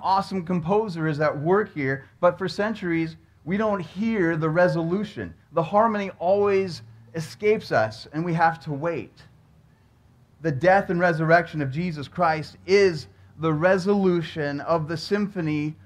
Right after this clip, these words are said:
of history. In the death of Jesus, the two themes of God's love for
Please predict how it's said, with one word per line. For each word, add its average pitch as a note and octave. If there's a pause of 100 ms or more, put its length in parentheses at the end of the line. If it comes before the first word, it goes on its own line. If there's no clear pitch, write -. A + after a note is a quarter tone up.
(100)
of D#3
history. C3+ (880)
In A3+
the A#3+
death G3+
of E3
Jesus, E3
the D#3
two A#3+
themes F3+
of D#3+
God's D#3
love G#3+
for E3